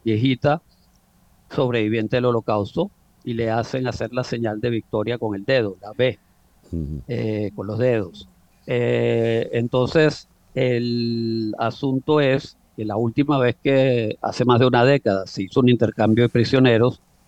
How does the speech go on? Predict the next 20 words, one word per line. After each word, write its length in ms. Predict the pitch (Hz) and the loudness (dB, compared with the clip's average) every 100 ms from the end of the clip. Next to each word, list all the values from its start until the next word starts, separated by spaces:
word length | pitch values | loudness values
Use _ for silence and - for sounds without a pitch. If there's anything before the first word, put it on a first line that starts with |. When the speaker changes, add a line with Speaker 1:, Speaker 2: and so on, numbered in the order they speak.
| _ | _
Speaker 1:
fue 220 | 135 127 - | 2 2 2
un 220 | 156 175 | 4 4
soldado 580 | - 143 123 123 131 147 | 4 2 2 2 2 2
israelí 460 | 139 - 113 131 151 | 0 -4 -4 -2 -4
por 320 | - 113 104 - | -4 -6 -6 -4
mil 380 | 123 147 160 | 0 2 0
prisioneros 760 | - 127 - 110 110 117 127 - _ _ _ _ _ _ _ _ _ _ | -2 -8 -6 -4 -4 -2 -4 -8 _ _ _ _ _ _ _ _ _ _
de 120 | 123 | -6
Hamas. 540 | 104 107 110 - - _ _ _ _ _ _ _ _ _ _ _ _ _ _ | -4 -4 -4 -4 -10 _ _ _ _ _ _ _ _ _ _ _ _ _ _
Entonces, 440 | - 117 139 - _ - | -6 -4 -4 -6 _ -6
matemáticamente 1040 | 127 127 127 127 131 - 151 135 135 156 | -4 -2 -2 0 -2 -2 -2 0 0 0
ni 120 | 147 | 0
siquiera 340 | 131 - 127 131 | 0 -2 0 0
hay 80 | 135 | 0
la 120 | 139 | 0
cantidad 360 | 123 110 107 | 0 -2 0
de 60 | 120 | 0
prisioneros 560 | 139 127 120 110 120 127 | 2 2 2 4 4 4
de 100 | 117 | 4
Hamas 320 | 107 117 | 2 0